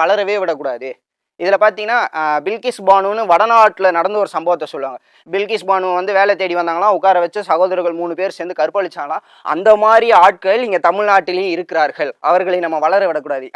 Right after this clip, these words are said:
அவங்க வேற யாரையும் சொல்ல, எங்களை தான் சொல்றாங்க. நாம் தமிழர் கட்சியின் தலைமை ஒருங்கிணைப்பாளர் செந்தமிழன் சீமான் அவர்களை தான் சொல்றாங்க. இப்போ நம்ம ஒரு கேள்வி கேட்போம், இவ்வளவு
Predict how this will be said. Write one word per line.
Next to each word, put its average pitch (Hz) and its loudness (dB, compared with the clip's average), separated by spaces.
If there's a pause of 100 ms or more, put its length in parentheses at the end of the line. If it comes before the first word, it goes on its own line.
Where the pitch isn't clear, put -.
அவங்க 175 0
வேற 185 2
யாரையும் 190 -2
சொல்ல, 139 -6 (280)
எங்களை 180 0
தான் 214 0
சொல்றாங்க. 147 -14 (120)
நாம் 196 0
தமிழர் 180 -4
கட்சியின் 165 -6
தலைமை 175 -2
ஒருங்கிணைப்பாளர் 160 -6
செந்தமிழன் 160 -8
சீமான் 175 -6
அவர்களை 131 -10
தான் 202 -10
சொல்றாங்க. 120 -20 (300)
இப்போ 165 2 (260)
நம்ம 208 0
ஒரு 170 0
கேள்வி 180 -6
கேட்போம், 131 -12 (440)
இவ்வளவு 277 2